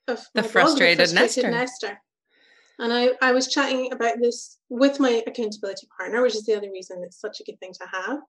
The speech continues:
Speaker 2: Mm-hmm.
Speaker 1: And I kinda didn't really want to go into details with her, but she was pulling out of me and saying, "Well, what theme is it? And what, you know, tell me about that." And then she said, "So is that the structure of your book now?"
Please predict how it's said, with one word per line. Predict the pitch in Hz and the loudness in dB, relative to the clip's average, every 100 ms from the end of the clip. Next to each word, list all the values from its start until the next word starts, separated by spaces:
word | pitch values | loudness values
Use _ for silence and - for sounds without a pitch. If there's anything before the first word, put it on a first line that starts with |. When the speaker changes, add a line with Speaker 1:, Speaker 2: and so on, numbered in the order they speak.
| _ 180 | _ -18
Speaker 2:
Mm-hmm. | 139 156 190 | -14 -10 2
Speaker 1:
And | 294 | 2
I | |
kinda | 311 415 427 | 4 4 6
didn't | 370 370 | 8 8
really | 339 311 | 10 10
want | 302 311 | 8 4
to | |
go | 294 | 4
into | 294 269 | 4 4
details | 254 262 302 262 | 0 0 2 2
with | 226 | 2
her, | 214 202 214 | 2 -2 -4
but | - | -6
she | - 269 | -2 0
was | 262 | -2
pulling | - 330 311 | 2 2 4
out | 269 269 | 2 0
of | 269 | -2
me | 240 214 | 0 0
and | 220 | 0
saying, | 262 | 0
"Well, | 269 | 0
what | 320 - | -2 2
theme | 320 311 | 4 6
is | 320 | 4
it? | 247 214 | 2 -2
And | 214 233 | -6 -4
what, | 277 - _ _ _ _ _ | -6 -6 _ _ _ _ _
you | 269 | 0
know, | 226 220 - - | 2 0 -6 -2
tell | 294 | 2
me | 302 | 4
about | 277 254 | 2 0
that." | 240 226 | -2 -4
And | 247 | 0
then | 262 | 2
she | 269 | 2
said, | 269 254 254 _ _ _ | 0 0 -2 _ _ _
"So | - 311 | -4 2
is | 294 - | 4 4
that | 285 | 2
the | 285 | 2
structure | - 277 - - 320 302 | -2 -4 -4 -4 -2 0
of | 294 | -2
your | 247 226 | -2 -2
book | 247 311 | -2 -2
now?" | 381 | 0